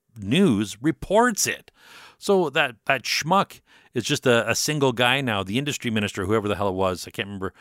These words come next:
So he's the one guy standing against the wave? No, the public are just,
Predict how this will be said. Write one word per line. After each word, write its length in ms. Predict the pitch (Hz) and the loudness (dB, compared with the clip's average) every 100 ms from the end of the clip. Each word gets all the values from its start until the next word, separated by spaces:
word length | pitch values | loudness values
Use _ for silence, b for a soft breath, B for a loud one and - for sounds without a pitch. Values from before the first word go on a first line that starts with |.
| B B B B | B B B B
So 180 | B - | B -4
he's 360 | 104 143 170 - | -2 -2 -2 -2
the 120 | 113 | -4
one 360 | 87 98 143 139 | 0 2 2 2
guy 220 | 127 135 | 2 0
standing 360 | - 107 113 | -2 -4 -2
against 300 | 117 104 113 | -2 -2 -4
the 80 | - | -4
wave? 500 | 87 90 135 180 - | -4 -2 -2 -4 -8
No, 420 | - 175 196 92 - - | -8 -2 -2 -2 -6 -8
the 80 | |
public 580 | 107 - 180 214 147 - _ B B B | -8 -6 -4 0 0 -2 _ B B B
are 100 | 147 | -10
just, 200 | 135 | -8